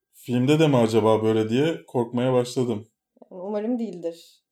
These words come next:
Speaker 1: Yani inşallah.
Speaker 2: Bayağı dışarı atar filmde bu kadar müzik
Speaker 1: Evet,
Speaker 2: varsa.
Speaker 1: yani Engi-, hele
Speaker 2: Bayağı kötü.
Speaker 1: şey yap, hani, e,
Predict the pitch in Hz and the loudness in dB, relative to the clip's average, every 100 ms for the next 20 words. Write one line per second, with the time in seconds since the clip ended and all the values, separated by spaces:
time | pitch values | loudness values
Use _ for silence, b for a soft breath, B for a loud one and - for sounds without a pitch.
0 | _ - 98 98 120 120 110 92 90 - | _ -14 -10 -4 -4 -2 -2 -2 -6 -8
1 | 185 220 240 220 202 - 208 202 190 165 | -2 0 2 0 -2 -6 -2 -2 -2 -8
2 | 151 170 165 160 - 165 165 165 107 107 | -8 -12 -16 -16 -12 -10 -10 -8 -2 -2
3 | 110 110 104 101 - 101 107 117 110 113 | 0 0 0 -2 -6 -6 -6 -6 -2 2
4 | 123 139 175 175 _ - 165 - 123 120 | 4 2 -4 -10 _ -20 -20 -4 2 4
5 | 123 123 135 131 127 B B B _ - | 2 2 2 2 0 B B B _ -10